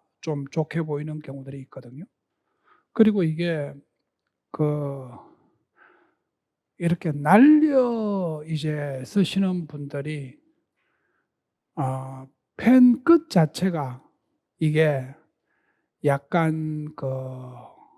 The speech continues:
너무 부드러우면 글씨가 다 뭉개져서 들어가기 때문에 글씨가 더 엉망이 되거든요.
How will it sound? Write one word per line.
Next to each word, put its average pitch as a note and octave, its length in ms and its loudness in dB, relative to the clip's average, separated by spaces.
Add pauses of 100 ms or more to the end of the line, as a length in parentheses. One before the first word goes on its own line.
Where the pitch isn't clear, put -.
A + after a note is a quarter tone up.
(200)
너무 E3 280 4
부드러우면 D3+ 920 0 (880)
글씨가 D#3 680 0 (140)
다 - 140 -14 (520)
뭉개져서 F#3 720 6
들어가기 D3+ 420 -4
때문에 C#3+ 600 -8 (960)
글씨가 E3+ 520 4
더 C#3 320 -10
엉망이 F#3+ 460 4
되거든요. C#3+ 500 -12